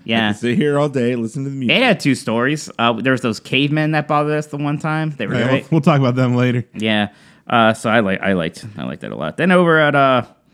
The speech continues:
Speaker 1: oh, oh, but also on the southern end here, the Electric Forum was abandoned, which was a part of Communicore. Uh, the old s-, southern entrance became a place for, uh, meet and greets. Uh, but the Centurium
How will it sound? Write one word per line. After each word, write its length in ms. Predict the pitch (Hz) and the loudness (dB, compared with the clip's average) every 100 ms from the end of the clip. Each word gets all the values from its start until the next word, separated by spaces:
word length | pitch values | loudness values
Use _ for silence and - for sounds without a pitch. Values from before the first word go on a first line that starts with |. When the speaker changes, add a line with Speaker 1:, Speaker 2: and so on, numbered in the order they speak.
| _ _ _ - | _ _ _ -2
Speaker 1:
oh, 200 | 135 87 | 0 2
oh, 160 | 127 | 0
but 220 | - 127 | 0 0
also 300 | 120 139 135 | 2 0 0
on 120 | 113 110 | 2 2
the 80 | 104 | 0
southern 400 | - 123 131 120 | -2 -2 0 0
end 140 | 107 | 0
here, 220 | 110 101 | 0 -2
the 120 | 92 | -2
Electric 400 | 98 98 123 110 - | -4 -2 -4 -6 -10
Forum 360 | - 120 113 | -4 0 2
was 140 | 95 92 | 2 0
abandoned, 640 | 85 92 82 82 82 85 | -4 -4 -6 -4 -2 -2
which 140 | 85 | -2
was 160 | 92 85 | -6 -4
a 280 | 85 78 78 | -4 -4 -2
part 180 | 113 90 | 0 0
of 100 | 82 | -2
Communicore. 680 | - 90 98 92 92 82 80 - - - _ - | -2 2 2 2 0 -2 -2 -8 -20 -20 _ -2
Uh, 300 | 90 90 90 | 2 2 2
the 160 | 90 | 2
old 220 | 98 101 | 4 4
s-, 240 | 92 - - - | 2 -6 -10 -6
southern 360 | - 117 104 | 2 2 2
entrance 300 | 107 - 95 | 0 -2 -2
became 420 | - - - 98 | -8 -6 0 0
a 60 | 85 | 0
place 260 | - 101 - | -2 -4 -2
for, 220 | 104 85 | -2 0
uh, 200 | 82 76 | 0 -2
meet 200 | 95 123 | -2 0
and 100 | 117 | 0
greets. 280 | 113 110 - | 2 -2 -2
Uh, 300 | - 82 85 - _ _ _ | -4 -2 -2 -4 _ _ _
but 120 | 120 | -4
the 60 | 117 | -2
Centurium 580 | - 123 - 453 427 | -2 -2 -2 -2 -2